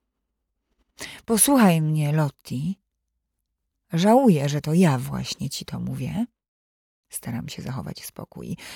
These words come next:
na tyle, na ile to możliwe. „Ale skoro już rozmawiamy, Ben nie planuje wierności małżeńskiej. Jednocześnie spotyka się z niejaką Sarą.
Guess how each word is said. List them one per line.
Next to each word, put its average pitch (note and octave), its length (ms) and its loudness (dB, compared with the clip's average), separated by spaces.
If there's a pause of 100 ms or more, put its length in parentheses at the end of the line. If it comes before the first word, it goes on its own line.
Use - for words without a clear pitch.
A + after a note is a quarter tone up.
na C#3+ 100 -4
tyle, G#2+ 260 -8
na - 100 -4
ile C#3+ 220 -8
to - 100 -12
możliwe. - 580 -12 (300)
„Ale G#3 180 8
skoro A#3+ 280 0
już A3+ 260 -2
rozmawiamy, F#3 960 -2 (840)
Ben D#4 280 8
nie E4+ 120 0
planuje D#4 460 2
wierności C3+ 580 -2
małżeńskiej. B2+ 880 -8 (240)
Jednocześnie C#4 640 2
spotyka A#3 400 0
się G3 180 2
z F3+ 60 0
niejaką G3 500 2
Sarą. B2+ 640 0